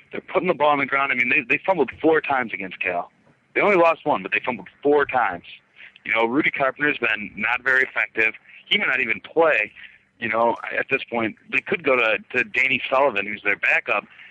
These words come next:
and some, uh, fun facts on Danny Sullivan's season so far. Um, he has completed approximately one more pass than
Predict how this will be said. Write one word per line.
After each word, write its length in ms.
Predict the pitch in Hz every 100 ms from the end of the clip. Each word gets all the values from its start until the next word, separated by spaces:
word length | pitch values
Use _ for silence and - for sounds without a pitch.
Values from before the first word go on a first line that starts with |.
| - - 113 113
and 160 | 110 - - - - -
some, 160 | 143 127
uh, 60 | 110
fun 160 | - 143
facts 280 | 147 135 -
on 100 | 123
Danny 240 | 120 117 -
Sullivan's 320 | 147 139 95
season 240 | - 95 95
so 120 | 95
far. 240 | 92 95 - - _ _ -
Um, 200 | 107 104 101
he 80 | 170
has 100 | 185
completed 500 | - - 156 151 139
approximately 760 | 98 - 135 - 135 123 117 101
one 260 | 113 127 147
more 140 | 139
pass 320 | 135 123 101 - - - _ _ _
than 300 | 113 107 101